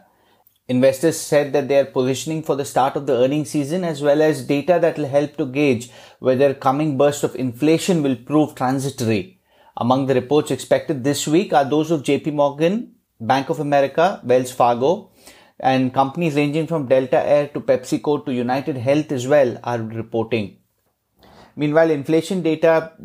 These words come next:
due later today, which is Tuesday, is expected to show consumer prices picked up in March. The Dow was down point two percent, backing away from Friday's record close.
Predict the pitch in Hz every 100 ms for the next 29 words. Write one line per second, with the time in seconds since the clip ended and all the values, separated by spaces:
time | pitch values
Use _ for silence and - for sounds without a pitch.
0 | 120 143 160 147 143 165 160 143 160 139
1 | 135 127 - 175 180 175 143 - - -
2 | 131 135 - 151 147 170 175 - 156 151
3 | 143 127 147 160 - 131 135 143 - 135
4 | - 139 117 - _ - 123 110 117 110
5 | 101 - _ _ _ _ - - 160 135
6 | 160 185 214 202 156 165 165 180 180 185
7 | - 156 170 165 185 185 175 - 170 208
8 | - 127 131 - 147 139 143 147 135 123
9 | 127 131 143 127 123 123 160 156 - 147
10 | 131 -